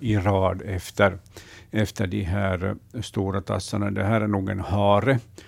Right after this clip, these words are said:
som har skuttat. Också följande, följande spåravtryck, eh,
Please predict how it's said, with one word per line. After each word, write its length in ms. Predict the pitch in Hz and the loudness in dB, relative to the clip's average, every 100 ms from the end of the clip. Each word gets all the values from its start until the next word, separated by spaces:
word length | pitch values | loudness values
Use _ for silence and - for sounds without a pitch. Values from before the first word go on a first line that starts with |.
| - - - | -20 -20 -10
som 220 | - 110 | 0 2
har 60 | |
skuttat. 600 | 117 - 123 110 - 123 113 117 - | 0 -2 -2 -2 2 2 2 -4 -8
Också 340 | 113 92 - | -8 -4 -4
följande, 640 | 98 117 107 107 107 107 98 - - - - - | 4 6 8 6 6 2 -2 -10 -20 -20 -20 -20
följande 460 | - - 113 107 107 | -4 2 6 6 4
spåravtryck, 1300 | - - 110 107 104 113 113 110 98 - 110 98 - | -2 -2 4 6 8 6 4 2 0 -2 -2 -2 0
eh, 160 | 110 104 | 4 4